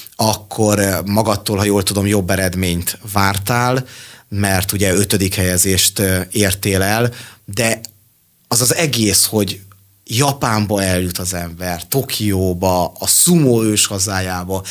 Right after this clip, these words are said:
egy világbajnokságon, felnőtt mezőnyben a, a magyar nemzeti színeket képviselheted, ez, ez, ez mit adott neked? Milyen érzés volt ez az egész?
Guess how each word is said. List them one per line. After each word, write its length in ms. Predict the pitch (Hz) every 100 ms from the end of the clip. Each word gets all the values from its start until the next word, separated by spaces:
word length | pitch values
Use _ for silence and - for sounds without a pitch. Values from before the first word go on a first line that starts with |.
| - -
egy 240 | 87 95
világbajnokságon, 1080 | 98 151 120 104 104 101 101 - 101 95 95
felnőtt 640 | - - 143 120 110 95
mezőnyben 600 | 98 95 101 95 92 95 101 - - -
a, 420 | 104 101 92 -
a 80 | 98
magyar 360 | 104 123 113
nemzeti 320 | 110 110 101 98
színeket 500 | - 113 98 98 90
képviselheted, 760 | 117 113 123 - 123 120 123
ez, 180 | 120 123 -
ez, 260 | 131 113 -
ez 100 | 120
mit 260 | 117 175 262
adott 260 | 113 98 98
neked? 260 | 90 98
Milyen 200 | 113 151
érzés 520 | 101 90 87 85 78
volt 240 | - 95 82
ez 100 | 85
az 120 | 82
egész? 460 | 76 76 - -